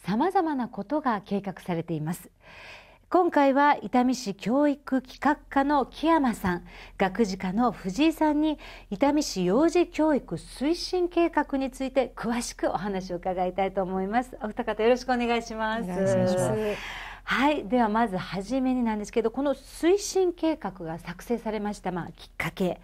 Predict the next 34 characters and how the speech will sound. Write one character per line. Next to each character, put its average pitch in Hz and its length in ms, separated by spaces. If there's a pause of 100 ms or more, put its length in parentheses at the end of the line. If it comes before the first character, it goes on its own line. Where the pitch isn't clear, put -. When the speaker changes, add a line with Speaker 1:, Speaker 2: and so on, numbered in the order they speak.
(120)
Speaker 1:
目 196 200
的 311 280
な 294 100
ど 190 140
を 170 80
教 185 140
え - 20
て 185 100
い 175 40
た 180 100
だ 180 100
け 180 80
ま 175 140
す - 100
か？ - 140
Speaker 2:
は 202 160
い。 202 100 (500)
え - 100
っ 170 120
と、 139 40 (400)
公 254 200
立 240 240
幼 240 140
稚 214 260
園 151 240
の 175 240
園 196 180
児 165 140
減 185 240
少 180 180
に 180 140
対 170 240
し - 100
て、 165 320